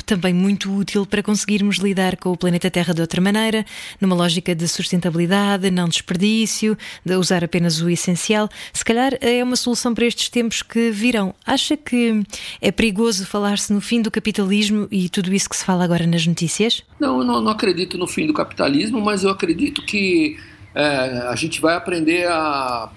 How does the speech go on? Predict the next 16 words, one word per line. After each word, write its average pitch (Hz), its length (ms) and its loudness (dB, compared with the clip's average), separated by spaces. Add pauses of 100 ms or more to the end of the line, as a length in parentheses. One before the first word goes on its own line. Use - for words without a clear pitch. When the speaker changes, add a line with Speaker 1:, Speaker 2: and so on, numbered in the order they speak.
(100)
Speaker 2:
a, 117 520 -2 (360)
a - 100 -18
conviver 135 340 2
com 151 120 -10
uma 165 140 -2
realidade 160 800 0
onde 170 600 0
o 147 120 -4
fato 175 320 -2
é 196 40 -6
que - 160 -8
não 226 160 -2
existe 185 480 -2 (160)
espaço 165 540 -2
no 143 80 -4
planeta 131 720 -2